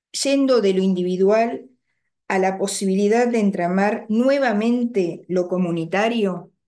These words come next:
Eh,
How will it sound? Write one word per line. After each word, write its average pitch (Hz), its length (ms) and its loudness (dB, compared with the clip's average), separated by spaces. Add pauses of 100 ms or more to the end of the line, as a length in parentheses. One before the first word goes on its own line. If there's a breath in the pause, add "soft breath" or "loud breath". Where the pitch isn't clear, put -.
(1800)
Eh, 160 500 -2